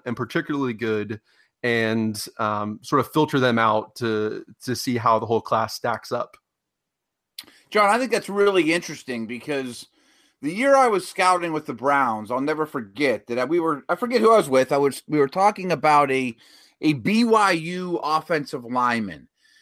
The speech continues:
Speaker 2: And I'm like, "Man, he's better than I expected. I'm impressed. I wanna watch more." And I forget who the older scout was I was with at the time, basically said,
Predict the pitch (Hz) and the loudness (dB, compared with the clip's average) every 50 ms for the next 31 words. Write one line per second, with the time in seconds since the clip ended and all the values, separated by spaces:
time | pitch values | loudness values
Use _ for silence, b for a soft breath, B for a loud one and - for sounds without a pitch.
0 | b b b 165 208 247 247 226 208 185 - - 294 415 403 214 139 - 170 240 | b b b 0 2 2 4 4 2 2 2 -2 -6 -4 -2 -2 -2 -2 -4 -6
1 | 254 - - 196 175 165 170 160 156 165 180 180 160 - - - 262 - - - | -8 -4 0 2 4 4 4 4 4 4 2 2 0 -2 -2 -2 -2 -2 -2 -4
2 | 135 120 117 123 127 123 117 - 220 226 214 175 - - - 139 135 139 143 143 | -4 -2 -2 -2 -2 -4 -4 0 2 2 2 2 -2 -2 -2 -2 0 0 -2 -2
3 | 143 160 160 160 - 180 202 233 240 226 190 151 131 110 92 _ _ _ _ _ | 0 0 0 -2 -2 -2 2 4 6 6 6 4 4 2 0 _ _ _ _ _
4 | _ - 143 160 165 - 175 180 233 285 311 277 220 214 202 208 208 190 185 165 | _ -4 -4 -2 -2 -2 -4 -4 -4 -4 -4 -4 -2 0 2 2 2 2 -2 -4
5 | - - - 180 175 175 170 - 151 160 160 160 151 135 151 143 135 131 123 117 | -6 -4 0 2 2 2 2 0 -2 -2 0 0 0 0 0 0 0 -2 -6 -8
6 | 117 139 185 202 - - 151 - 101 _ - 127 117 110 107 110 110 110 113 117 | -6 -4 -4 -4 -4 -8 -12 -12 -14 _ -6 -4 -2 0 0 -2 -2 -4 -4 -6
7 | _ _ - - - 190 196 190 - - - - 170 165 - - 170 156 156 147 | _ _ -10 -4 0 0 0 0 -2 -8 -6 -6 -6 -6 -2 2 2 4 4 2
8 | 135 127 117 | 0 -2 -8